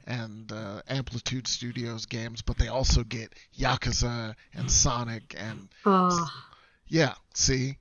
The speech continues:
Speaker 2: It's
Speaker 1: And
Speaker 2: still my heart.
Speaker 1: <laughs> and, and now that they've spent seven point eight billion dollars like it was nothing,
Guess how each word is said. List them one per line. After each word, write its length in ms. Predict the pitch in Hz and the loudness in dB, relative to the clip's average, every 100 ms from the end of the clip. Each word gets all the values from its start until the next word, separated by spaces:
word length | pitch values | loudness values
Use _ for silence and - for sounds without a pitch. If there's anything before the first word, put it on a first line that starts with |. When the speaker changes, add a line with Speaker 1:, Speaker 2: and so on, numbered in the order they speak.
| - | 2
Speaker 2:
It's 240 | 214 208 - | 8 10 10
Speaker 1:
And 60 | |
Speaker 2:
still 180 | 208 226 | 8 8
my 160 | 208 190 | 8 8
heart. 420 | 226 185 196 - 175 | 8 8 6 4 -8
Speaker 1:
<laughs> 140 | - - | -8 0
and, 160 | 151 156 | 0 2
and 180 | 147 135 | 0 6
now 220 | 143 156 | 8 8
that 340 | 151 143 - - | 8 6 6 2
they've 160 | 135 | 4
spent 340 | - - 160 - - - _ - - | 4 4 2 -2 -20 -20 _ -12 0
seven 300 | - 143 131 | 2 2 2
point 260 | 143 131 | -2 0
eight 160 | 131 113 | -2 -2
billion 300 | 135 127 123 | -2 0 2
dollars 420 | 127 123 123 120 | 2 2 -4 -4
like 200 | 123 113 | -6 -6
it 60 | 104 | -8
was 140 | 101 | 0
nothing, 460 | 160 143 123 110 | 2 2 0 -6